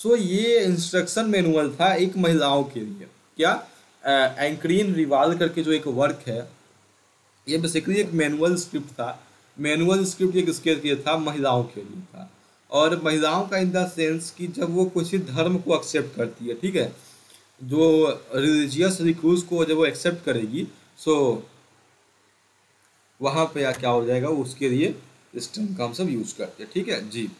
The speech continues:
हाँ, class को सबको like कर दीजिए। चलो, अ, who was pressed John Donne as a thought to Donne was a experience, it modified his sensibility। तो जॉन डन की तारीफ इन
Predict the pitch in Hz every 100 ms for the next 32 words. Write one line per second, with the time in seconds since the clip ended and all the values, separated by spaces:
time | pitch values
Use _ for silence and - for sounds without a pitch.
0 | _ _ _ _ _ _ _ _ _ _
1 | _ 123 107 - 127 127 131 135 131 131
2 | 131 135 139 131 131 160 - _ _ _
3 | _ _ _ _ _ _ _ _ _ _
4 | _ _ _ - 98 95 - _ _ _
5 | _ _ 120 117 117 123 160 226 214 214
6 | 214 - 185 208 185 131 151 180 190 160
7 | 165 135 123 - 135 175 185 196 - 160
8 | 190 - 196 185 165 170 175 143 147 165
9 | 180 - - 180 170 131 156 - - _
10 | _ 165 185 180 170 170 185 160 147 180
11 | 180 185 - 147 135 147 123 110 - 120
12 | 131 156 202 185 190 190 185 170 165 185
13 | 165 160